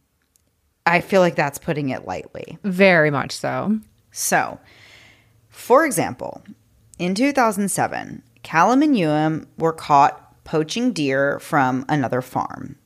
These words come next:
Speaker 1: They would go and kill these deer. They would take the heads and back legs with them and leave the carcasses behind.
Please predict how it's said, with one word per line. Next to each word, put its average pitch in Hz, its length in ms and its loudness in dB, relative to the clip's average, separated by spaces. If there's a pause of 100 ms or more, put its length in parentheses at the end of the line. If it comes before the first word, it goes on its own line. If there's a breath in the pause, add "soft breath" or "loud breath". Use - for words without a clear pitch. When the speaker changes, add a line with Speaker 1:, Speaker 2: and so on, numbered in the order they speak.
(340)
Speaker 1:
They 151 120 2
would 147 120 0
go 143 160 2
and 147 160 0
kill 160 300 4
these 226 280 0
deer. 151 600 2 (260)
They 135 220 -2
would 135 300 -6
take 143 280 -6
the 139 80 -8
heads 151 640 0
and 151 220 0
back 143 300 2
legs 190 340 2
with 147 260 -2
them 131 360 0 (420 loud breath)
and 156 240 2
leave 160 180 0
the 220 60 0
carcasses 143 560 -2
behind. - 600 -2